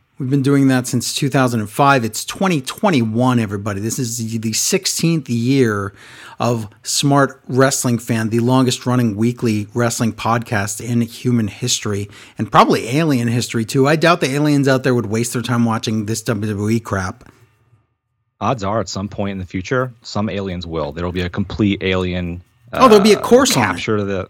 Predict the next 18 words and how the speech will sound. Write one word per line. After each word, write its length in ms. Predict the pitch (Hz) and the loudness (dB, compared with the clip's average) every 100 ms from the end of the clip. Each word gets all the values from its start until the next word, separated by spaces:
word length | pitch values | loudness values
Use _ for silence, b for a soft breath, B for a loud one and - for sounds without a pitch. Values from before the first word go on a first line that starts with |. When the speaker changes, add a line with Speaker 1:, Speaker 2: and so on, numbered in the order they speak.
| - | -10
Speaker 2:
the, 120 | 92 | -8
the, 160 | 82 85 | -6 -8
the, 220 | 82 87 | -6 -6
the 60 | 85 | -6
broadcast, 640 | 87 95 - 127 117 117 | -2 -2 -2 -2 -2 -4
and 120 | 98 95 | -8 -6
they'll 60 | |
Speaker 1:
Sure. 200 | 98 330 | 0 0
Speaker 2:
be 60 | 90 | -2
reviewing 400 | 90 90 107 113 | -8 -4 -2 -2
it 100 | 113 | -4
and 120 | 92 92 | -4 -4
loving 280 | 98 110 | -4 -2
it, 120 | 117 117 | -4 -6
and 80 | 98 | -6
it'll 100 | 92 | -8
become 280 | 92 101 98 | -8 -6 -4
like, 220 | 87 | -6